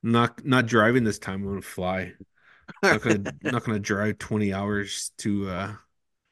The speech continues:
Speaker 1: Toronto. It doesn't, isn't that crazy just to make you think, like, you're in such a big province, you drive twenty hours and you're still
Speaker 2: You're
Speaker 1: in the
Speaker 2: still in
Speaker 1: same province.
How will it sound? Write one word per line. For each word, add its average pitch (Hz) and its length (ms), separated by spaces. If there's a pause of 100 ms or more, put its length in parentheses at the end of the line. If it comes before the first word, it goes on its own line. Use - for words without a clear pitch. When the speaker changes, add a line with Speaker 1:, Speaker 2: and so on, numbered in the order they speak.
(100)
Speaker 1:
Toronto. 95 640 (920)
It - 60
doesn't, 339 460
isn't 175 260
that 370 180
crazy 147 360
just 175 160
to 175 60
make 160 160
you 147 100
think, - 280
like, 123 280 (680)
you're 151 240
in 151 60
such 165 320
a 262 40
big 160 260
province, 117 760
you 117 120
drive 113 680 (160)
twenty 151 340
hours 113 480 (920)
and 120 140
you're 113 100
still 123 240
Speaker 2:
You're 120 80
Speaker 1:
in 113 60
the 95 60
Speaker 2:
still 87 140
in - 20
Speaker 1:
same 104 40
province. 98 580